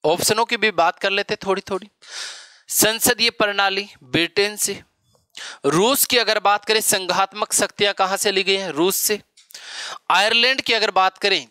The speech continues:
तो राष्ट्रपति का निर्वाचन मंडल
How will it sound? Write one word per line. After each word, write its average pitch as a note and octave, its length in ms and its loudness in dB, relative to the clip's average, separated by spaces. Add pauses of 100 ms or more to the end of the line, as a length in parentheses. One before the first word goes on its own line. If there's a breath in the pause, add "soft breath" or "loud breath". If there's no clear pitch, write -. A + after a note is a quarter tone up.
(120)
तो D#3+ 100 2
राष्ट्रपति F3+ 540 0
का A3 140 0
निर्वाचन F#3 640 0
मंडल E3+ 600 -2